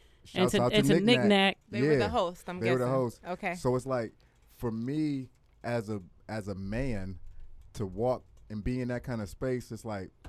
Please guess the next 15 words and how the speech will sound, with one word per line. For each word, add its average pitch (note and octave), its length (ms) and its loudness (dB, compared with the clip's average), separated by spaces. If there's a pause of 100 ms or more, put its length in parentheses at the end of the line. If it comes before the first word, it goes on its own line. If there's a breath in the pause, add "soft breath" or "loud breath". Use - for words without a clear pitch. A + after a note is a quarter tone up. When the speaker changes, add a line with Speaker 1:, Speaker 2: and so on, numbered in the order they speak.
(720)
Speaker 2:
huh, F#3+ 180 -2 (1120)
that's A2+ 320 -6
real. D3+ 480 -4 (360)
Um, A2 460 -2 (840)
what C3 200 -2
was B2+ 180 -4
even A#2+ 220 -2
more A#2+ 280 0
real C#3 300 0
about G#2 300 -2
it, F#2 140 -10
though, F#2 380 -4
was G2+ 260 -4
the G#2+ 120 -4
actual G#2 560 -6